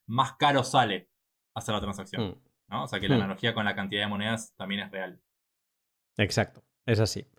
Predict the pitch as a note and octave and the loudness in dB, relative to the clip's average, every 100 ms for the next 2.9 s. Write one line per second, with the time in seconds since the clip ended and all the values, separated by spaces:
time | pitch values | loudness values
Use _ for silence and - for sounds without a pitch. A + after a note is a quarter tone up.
0 | _ _ _ _ _ - C3+ C3+ C3+ C3+ | _ _ _ _ _ 6 8 10 10 8
1 | B2+ B2 - C#3+ C3 B2+ A2 D3+ F3 F3+ | 6 4 0 2 6 6 6 6 8 6
2 | D#3 D3+ D#3 C#3+ C3 C#3+ C3+ C3 B2 | 6 6 8 8 6 6 6 4 2